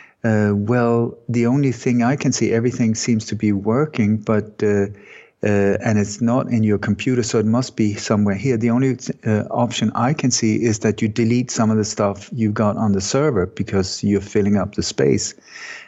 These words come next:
And I said, "But, uh, listen, we're paying for unlimited space, so I'm, I'm not sure what part of unlimited, uh, that we <laughs> have to take away." Well, she said the, it's up to Red here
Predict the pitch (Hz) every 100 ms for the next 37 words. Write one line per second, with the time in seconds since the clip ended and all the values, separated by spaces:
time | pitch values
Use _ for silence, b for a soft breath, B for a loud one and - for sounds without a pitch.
0 | B - 101 101 101 101 95 - 98 95
1 | - 98 95 101 - 101 98 98 - 113
2 | 127 117 101 98 120 104 98 123 147 -
3 | 101 - - 98 104 104 98 101 101 117
4 | 107 110 - 113 107 101 107 104 113 104
5 | 98 98 95 107 143 139 - 98 - B
6 | B B B _ 104 101 101 98 - -
7 | - 139 104 104 - 107 - 107 - 101
8 | 104 98 135 117 110 _ B B - 113
9 | - 131 - 120 107 - - 110 110 104
10 | 101 101 B B - 110 131 117 110 -
11 | 110 104 98 98 113 117 117 107 101 101
12 | 107